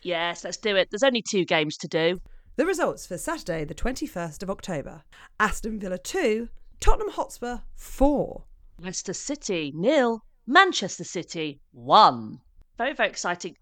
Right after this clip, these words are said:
Speaker 1: as you say, to witness a hat-trick. Martha Thomas scoring the hat-trick, the first in the W S L this season. And she's, she's actually scored now six goals in four games,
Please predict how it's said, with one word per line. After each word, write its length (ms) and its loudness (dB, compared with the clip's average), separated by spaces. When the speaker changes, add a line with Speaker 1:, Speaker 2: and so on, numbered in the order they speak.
Speaker 1:
as 100 -8
you 80 -8
say, 200 -4
to 260 -4
witness 440 0
a 60 -4
hat-trick. 760 -10
Martha 320 -2
Thomas 320 -6
scoring 240 -6
the 60 -8
hat-trick, 440 -6
the 80 -8
first 500 0
in 60 -10
the 60 -10
W 240 -6
S 120 -10
L 120 -4
this 160 -14
season. 380 -10
And 140 -4
she's, 240 -2
she's 340 2
actually 180 0
scored 320 0
now 300 4
six 420 -4
goals 400 4
in 140 -6
four 400 0
games, 500 0